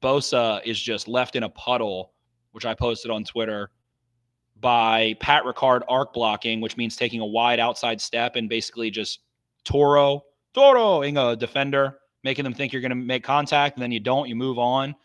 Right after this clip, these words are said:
So they brace for contact and lean into you, same shoulder, same foot, take themselves out of the play by doing so. They don't have anything to keep their leverage. And then Gus Edwards goes and runs in. So they are running such an array of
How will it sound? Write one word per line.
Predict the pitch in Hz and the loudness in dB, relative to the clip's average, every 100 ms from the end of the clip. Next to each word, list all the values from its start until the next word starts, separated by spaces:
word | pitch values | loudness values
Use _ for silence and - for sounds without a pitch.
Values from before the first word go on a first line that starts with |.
| _ | _
So | - 120 | -8 -4
they | 120 110 | -2 -2
brace | 98 120 139 135 | -4 0 0 0
for | 135 | -6
contact | 123 127 131 139 131 131 | -4 -4 -2 -2 -2 -2
and | 123 | -6
lean | 131 131 | -4 -4
into | 139 | -4
you, | 143 143 147 - _ | -4 -2 -2 -4 _
same | - 127 | -2 -2
shoulder, | 120 131 127 | 0 -2 -2
same | - 127 117 | -2 -4 -4
foot, | 151 151 143 - _ - | 0 0 0 -8 _ -4
take | 147 147 | -4 -4
themselves | 131 131 123 120 | -6 -6 -4 -2
out | 117 | -4
of | |
the | 113 | -6
play | 123 120 | -6 -6
by | 113 | -4
doing | 110 127 127 | -4 -4 -4
so. | - 131 | -2 -2
They | 117 | 0
don't | 120 113 | -2 -4
have | 123 | -4
anything | 120 113 127 | -4 -4 -6
to | 110 | -8
keep | - - 113 | -8 -8 -6
their | 117 110 - | -4 -6 -6
leverage. | 120 127 131 127 110 - _ _ - | -2 0 0 -4 -6 -18 _ _ -8
And | 123 | -4
then | 123 | 0
Gus | 127 - | 0 0
Edwards | 127 120 110 | -2 -4 -2
goes | 123 117 | -2 -2
and | 113 | -4
runs | 113 104 | -4 -4
in. | 104 104 | -6 -6
So | 98 117 110 - _ _ _ | -6 -2 -2 -4 _ _ _
they | 143 | 2
are | 165 156 | 4 6
running | 147 135 | 4 2
such | 117 - 143 170 | -4 0 0 0
an | 147 | -2
array | 120 117 117 127 127 127 123 | -4 -2 0 2 2 0 -2
of | 110 110 104 98 | -2 -2 -2 -6